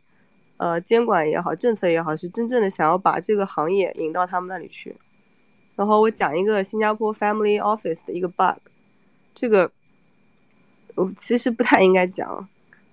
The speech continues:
但是如果要把 family office 做在新加坡，应该要谨慎，因为 crypto 不属于他们可避税的范围之内。然后在开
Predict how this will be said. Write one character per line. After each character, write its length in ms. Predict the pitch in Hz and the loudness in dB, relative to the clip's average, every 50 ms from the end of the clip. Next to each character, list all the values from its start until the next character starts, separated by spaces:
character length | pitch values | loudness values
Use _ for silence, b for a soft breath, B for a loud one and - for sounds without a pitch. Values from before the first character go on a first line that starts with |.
| _ _ | _ _
但 100 | - 226 | -2 0
是 260 | 226 233 226 220 220 | 2 6 6 6 6
如 140 | 214 220 233 | 6 2 4
果 160 | 226 233 202 | 6 6 6
要 220 | 202 226 226 214 196 | 8 6 4 2 2
把 120 | 185 165 | 0 -2
family 300 | - - 208 214 208 214 | -2 -2 -4 -4 -2 -2
office 320 | 214 220 220 220 196 185 | -4 -4 -4 -6 -8 -8
做 140 | - - 214 | -6 -4 -4
在 100 | 196 180 | -4 -4
新 140 | 190 - 196 | -4 -4 -6
加 120 | 190 190 | -6 -6
坡， 160 | 196 - 190 190 | -6 -6 -6 -6
应 120 | 190 190 | -4 -4
该 60 | 196 190 | -4 -6
要 100 | 190 190 | -6 -8
谨 160 | 185 170 - 175 | -10 -14 -18 -18
慎， 240 | - - 160 - - _ _ _ _ _ _ _ _ _ | -12 -10 -10 -12 -12 _ _ _ _ _ _ _ _ _
因 100 | - 240 | 2 4
为 80 | 233 233 | 4 4
crypto 420 | - - 269 247 - - 214 185 | 4 0 -2 0 0 0 0 0
不 160 | 196 233 226 | 0 -2 -6
属 240 | 220 - - 185 160 | -6 -4 -4 -2 0
于 120 | 151 160 | -2 -2
他 180 | 165 170 190 175 | -2 -2 -2 -2
们 280 | 175 170 160 156 156 - _ _ _ _ _ _ _ _ _ _ | -2 -2 -2 -4 -6 -10 _ _ _ _ _ _ _ _ _ _
可 220 | - - - 175 | -6 0 0 0
避 180 | 165 - 226 220 | 0 0 -2 -2
税 180 | 214 - 214 185 | 0 0 0 0
的 120 | 170 175 | 0 0
范 200 | - - 170 160 | 0 0 0 0
围 120 | 151 151 | -2 -4
之 160 | 151 - 160 151 | -4 -6 -8 -6
内。 240 | 156 - - - - _ _ _ _ _ _ _ _ _ _ _ _ _ _ | -6 -6 -8 -8 -14 _ _ _ _ _ _ _ _ _ _ _ _ _ _
然 200 | - 175 180 185 | 0 0 2 2
后 360 | 190 220 208 196 190 185 180 | 4 4 6 6 6 4 2
在 320 | 185 - 220 202 185 180 | 0 0 0 0 0 0
开 280 | - - - 208 202 214 | -2 -2 -2 0 0 0